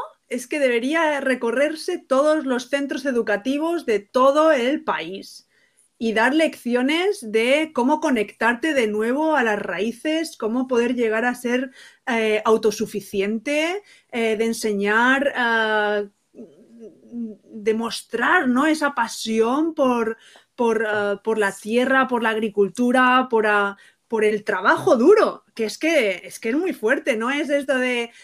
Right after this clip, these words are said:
"Vamos a hacer un proyecto de plantar unas semillitas en el,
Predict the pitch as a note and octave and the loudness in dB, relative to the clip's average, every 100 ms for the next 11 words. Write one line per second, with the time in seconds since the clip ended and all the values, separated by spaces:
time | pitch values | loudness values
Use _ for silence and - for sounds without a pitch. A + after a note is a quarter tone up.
0 | - C4 D#4 E4 D#4+ D#4 D4+ C#4 C#4+ C#4 | -10 -4 -2 -2 -2 0 0 0 0 2
1 | D4+ C#4 D4+ C#4 C4 C4 B3 B3 C#4 C#4 | 2 0 0 0 0 0 0 2 2 2
2 | D4 C#4 C4+ C4 C4 C4+ B3 A3+ C#4+ C#4 | 0 -2 0 -2 0 -2 0 -2 -4 -2
3 | C#4+ C4+ C4 C#4 B3+ B3 A#3+ A#3+ A#3 | 0 0 0 -2 -2 -2 -4 -4 -4